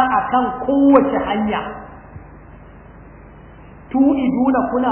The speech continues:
tsoratar da mutane, kuna terrorizing mutane, kuna kwace musu kaya, kuna fashi, kuna kidnapping ɗinsu, kuna garkuwa da su, kuna musu kwace.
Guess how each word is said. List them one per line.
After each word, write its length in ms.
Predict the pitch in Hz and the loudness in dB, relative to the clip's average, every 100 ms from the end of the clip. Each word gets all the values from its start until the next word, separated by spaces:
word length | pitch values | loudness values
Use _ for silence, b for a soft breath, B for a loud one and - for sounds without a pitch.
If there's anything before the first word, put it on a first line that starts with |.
| 196 | -4
tsoratar 680 | - 254 247 254 247 262 214 | -6 -2 0 0 -4 -8 -8
da 140 | 208 | -6
mutane, 580 | 190 214 190 160 151 151 - - | -6 -6 -4 -6 -6 -10 -14 -20
kuna 260 | - 262 262 226 - | -8 -2 0 0 -2
terrorizing 760 | 226 220 214 240 262 - 214 | -2 0 2 2 2 0 -4
mutane, 600 | 190 208 190 165 160 156 - - - | -4 -4 -4 -4 -6 -10 -14 -18 -6
kuna 240 | 262 269 247 | 0 4 4
kwace 440 | - 269 269 269 247 | 4 4 4 4 -2
musu 300 | 220 - 208 | -2 -4 -4
kaya, 340 | 190 185 180 - - - | 0 2 2 0 -6 -10
kuna 260 | - 285 269 214 | -2 2 6 4
fashi, 360 | - 262 - 240 - - - - | 6 4 2 -6 -8 -14 -18 -4
kuna 260 | 277 277 262 | 0 4 4
kidnapping 720 | - 214 180 233 269 247 214 | 2 -4 0 4 4 2 -4
ɗinsu, 340 | 226 233 - 170 - - | -6 -8 -8 -12 -16 -8
kuna 340 | - 277 277 | 0 4 6
garkuwa 560 | 247 240 - - 262 262 | 6 4 4 2 6 8
da 120 | 226 | 6
su, 180 | 202 220 220 - - | 0 -4 -6 -10 -16
kuna 260 | - 277 285 247 | -2 2 6 6
musu 320 | 226 269 262 | 4 0 0
kwace. 440 | - 294 - 269 | 2 2 2 0